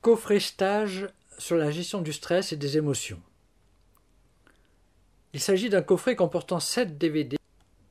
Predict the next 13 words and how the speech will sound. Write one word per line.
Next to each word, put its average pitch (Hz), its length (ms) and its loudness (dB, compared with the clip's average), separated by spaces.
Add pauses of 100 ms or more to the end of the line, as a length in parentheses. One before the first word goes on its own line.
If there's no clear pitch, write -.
(140)
soit 175 480 0
dix 185 320 -4
heures - 160 -2
trente 160 400 -6
de 135 160 -6
films 170 260 -4
vidéo. 131 480 -4 (760)
C'est - 160 -2
la 156 160 2
totalité 165 640 -2
d'un 147 100 -4
stage 135 380 -2
enregistré. 120 640 -8